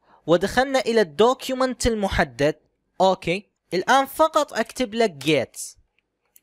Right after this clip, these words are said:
إذن get يقوم بجلب القيمة لي. طبعًا هذه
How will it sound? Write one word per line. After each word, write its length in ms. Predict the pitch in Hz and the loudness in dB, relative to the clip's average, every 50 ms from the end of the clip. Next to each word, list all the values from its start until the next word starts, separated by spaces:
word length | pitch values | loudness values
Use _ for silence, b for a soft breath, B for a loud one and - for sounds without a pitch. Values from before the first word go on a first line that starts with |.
| _ _ - | _ _ -6
إذن 400 | 147 147 175 175 175 165 143 131 131 | -2 0 2 0 0 -2 -8 -14 -4
get 540 | 135 196 277 330 311 277 277 - - - - _ _ _ _ _ _ _ - | 0 2 4 4 4 4 2 -2 -12 -16 -16 _ _ _ _ _ _ _ -2
يقوم 580 | 156 175 190 - _ - 214 233 233 220 175 160 | 0 0 0 0 _ 2 2 2 2 0 -2 -4
بجلب 960 | 190 190 202 190 - _ _ _ _ _ 156 131 - 185 214 233 233 196 208 | -2 -2 -2 -4 -8 _ _ _ _ _ -16 -4 0 2 2 2 0 0 -2
القيمة 560 | 202 185 170 - 175 170 170 165 160 139 127 | -2 -2 -2 -2 -4 -2 -2 -2 -2 -2 -2
لي. 240 | 113 107 101 101 - _ _ _ _ _ _ _ | -2 -4 -8 -12 -16 _ _ _ _ _ _ _
طبعًا 260 | - 170 165 147 156 | 0 0 0 0 -4
هذه 320 | 165 165 170 180 175 165 | 0 0 2 2 2 0